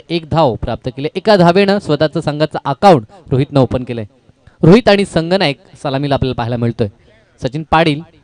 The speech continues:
आणि रोहित पाटील. सचिन पाटीलचा जर विचार केला तर ह्या संघाचं नेतृत्व करताना आपण सचिनला पाहतोय,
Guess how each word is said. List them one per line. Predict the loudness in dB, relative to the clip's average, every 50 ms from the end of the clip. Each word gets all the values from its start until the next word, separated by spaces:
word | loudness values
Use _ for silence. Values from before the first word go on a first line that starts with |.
| _ _ _ _ _ _ _ _ -10
आणि | -6 -4 -4 -4 -4 -4 -6 -6 -8 -8 -4
रोहित | -2 -2 -2 -2 -4 _
पाटील. | -6 -6 -6 -6 -8 -10 -12 -16 -18 _ _ _ _ _ _ _ _ _ _ _ _ _ _ _ _ _ _ -12
सचिन | -12 -10 -10 -8
पाटीलचा | -6 -4 -4 -4 -4 -4 -4 -4
जर | -2 -2 -4 -4
विचार | -4 -4 -4 -4 -4
केला | -2 -2 -2 0 2
तर | 2 2 2
ह्या | 2 0 -2 -2
संघाचं | -2 -4 -6 -4 -4 -2 -2 -2 -2
नेतृत्व | -2 -2 0 0 0 0 0 -2 0
करताना | 0 -2 -2 -2 -2 0 0
आपण | 0 -2 -4
सचिनला | -4 -6 -6 -6 -4 -4 -2 -2
पाहतोय, | -2 0 0 0 0 0 -2 -2